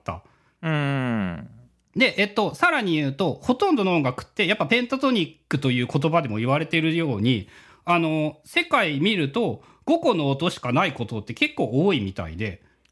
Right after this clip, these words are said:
Speaker 2: へー。
Speaker 1: で、あの、結構これはね、えっと、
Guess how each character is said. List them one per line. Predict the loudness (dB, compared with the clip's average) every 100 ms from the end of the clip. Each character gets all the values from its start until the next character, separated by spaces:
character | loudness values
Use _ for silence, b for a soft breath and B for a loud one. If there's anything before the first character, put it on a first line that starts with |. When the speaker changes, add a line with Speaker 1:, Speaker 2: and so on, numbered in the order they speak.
| -6
Speaker 2:
へ | -2
ー。 | 0 0 0 0 0 0 -2 -2 -2 0
Speaker 1:
で、 | -2 0
あ | 0
の、 | 0 -2 -4 -8 _ _
結 | -4 -4 0
構 | -2
こ | 2
れ | 2
は | 2
ね、 | -2 -6 -10 _ _ _ _ _ _ _ 0
え | 0
っ | 2
と、 | -2 -4 -8